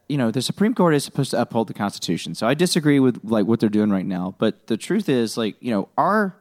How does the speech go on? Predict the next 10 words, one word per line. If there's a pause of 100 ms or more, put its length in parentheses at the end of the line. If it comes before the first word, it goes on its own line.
(120)
politicians (600)
had (2000)
decades, (280)
right,
to
pass
a
law
about
abortion.